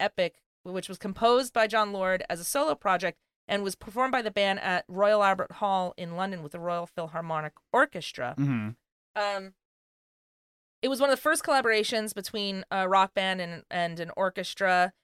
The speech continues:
Speaker 1: Uh, some other ones were Days of Future Past by the Moody Blues and Five Bridges by The Nice.
Speaker 2: Mm-hmm.
Speaker 1: Uh, so after this album,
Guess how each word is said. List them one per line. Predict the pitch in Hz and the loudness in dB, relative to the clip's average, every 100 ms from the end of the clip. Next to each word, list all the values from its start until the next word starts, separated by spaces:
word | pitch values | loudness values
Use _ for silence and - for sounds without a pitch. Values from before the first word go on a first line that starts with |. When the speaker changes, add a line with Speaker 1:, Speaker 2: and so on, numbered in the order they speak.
| _ | _
Speaker 1:
Uh, | 175 170 | 0 2
some | 170 220 | 2 0
other | 190 196 | 0 0
ones | 202 196 196 202 - - _ | 2 2 0 -4 -6 -8 _
were | 180 180 175 170 165 - | -2 2 4 4 2 0
Days | 185 180 | -2 -2
of | 185 | -4
Future | 185 165 | -8 -10
Past | - - 196 208 - - | -4 2 4 4 2 -2
by | 175 | -2
the | 170 | -2
Moody | 180 165 | -4 -8
Blues | 160 196 202 208 202 | -8 -4 -2 -2 -4
and | 170 170 | -6 -4
Five | 185 165 | -2 -2
Bridges | 165 160 156 | -4 -8 -10
by | - 151 143 139 143 - | -6 -2 0 -2 -6 -12
The | 160 | -10
Nice. | 147 147 139 - - - - _ - | -8 -6 -6 -6 -6 -6 -8 _ -16
Speaker 2:
Mm-hmm. | 98 85 - | -14 -14 -4
Speaker 1:
Uh, | 190 185 | 0 2
so | - 220 | 2 2
after | - 262 277 269 | 4 4 4 -4
this | 240 | -2
album, | 208 202 196 208 202 202 | 2 2 4 2 0 -4